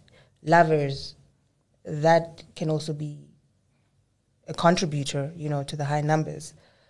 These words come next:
So it's, it's, it's, it's, it's a tricky situation to maneuver.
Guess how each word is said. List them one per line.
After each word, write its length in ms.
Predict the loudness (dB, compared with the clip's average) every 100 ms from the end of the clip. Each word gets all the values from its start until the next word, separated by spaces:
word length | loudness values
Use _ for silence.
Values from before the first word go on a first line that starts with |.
| _ _ _
So 200 | 4 6
it's, 260 | 6 4 0
it's, 180 | -4 -4
it's, 160 | -4
it's, 220 | -4 -4
it's 100 | 0
a 60 | 0
tricky 680 | 2 0 0 0 0 0 -2
situation 600 | -8 -8 -4 -2 0 -2
to 100 | -2
maneuver. 560 | -2 -2 -2 -2 -4